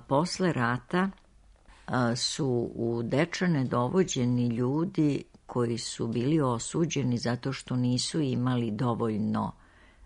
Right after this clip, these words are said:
žita da predaju u tom o-,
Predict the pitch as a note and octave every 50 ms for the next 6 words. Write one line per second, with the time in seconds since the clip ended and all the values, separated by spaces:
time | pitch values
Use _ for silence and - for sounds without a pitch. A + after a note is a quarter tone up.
0 | - - - C#3 B2 A#2+ C#3 C3+ B2+ - - B2+ G#2+ - - A2 - - - A#2
1 | A2+ A2+ C3+ - A#2+ C3 D3 E3 F3+ F#3+ F#3+ - - - - - - - D3+ B2+
2 | - - C#3 A#2 A#2 A2+ -